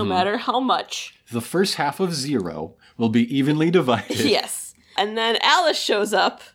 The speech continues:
Speaker 2: and, uh,
Speaker 1: Alice is in rare form. We get old-fashioned Alice. She's just screaming at everybody, insulting everyone. It's the best.
Speaker 2: and she's just like, "Hal, you wanted a divorce so you could get this money?"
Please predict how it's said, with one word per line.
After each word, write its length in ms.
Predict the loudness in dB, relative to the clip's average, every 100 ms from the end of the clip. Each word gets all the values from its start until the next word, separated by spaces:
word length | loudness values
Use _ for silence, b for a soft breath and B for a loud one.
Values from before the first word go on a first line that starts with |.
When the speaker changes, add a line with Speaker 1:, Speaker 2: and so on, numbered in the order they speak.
| _ _ _
Speaker 2:
and, 440 | 0 0 0 0 2
uh, 480 | 2 2 2 -2 -2
Speaker 1:
Alice 400 | 0 2 0 -2
is 160 | -2 -2
in 180 | 0 2
rare 260 | 4 4
form. 300 | 2 0 2
We 60 | 2
get 180 | 0 2
old-fashioned 720 | 2 2 -2 0 0 0 -2
Alice. 360 | 0 0 0 -2
She's 220 | -6 -4
just 280 | -4 -4 -4
screaming 540 | -6 0 2 2 2
at 80 | 2
everybody, 760 | 2 2 2 2 2 2 0 0
insulting 680 | 0 0 0 0 0 -2 -2
everyone. 520 | -4 0 0 0 -2
It's 280 | -2 -6 -8
the 80 | -10
best. 520 | -4 -2 -2 -6 -12
Speaker 2:
and 140 | -14
she's 320 | -14 -14 -16 -16
just 160 | -8
like, 160 | -6 -4
"Hal, 300 | 0 0 0
you 180 | -2 2
wanted 460 | 2 4 4 4
a 80 | 2
divorce 500 | 0 2 4 4 4
so 120 | -2
you 200 | -2 -2
could 200 | -6 -4
get 160 | -4 -2
this 200 | -4 -4
money?" 600 | -2 0 0 2 0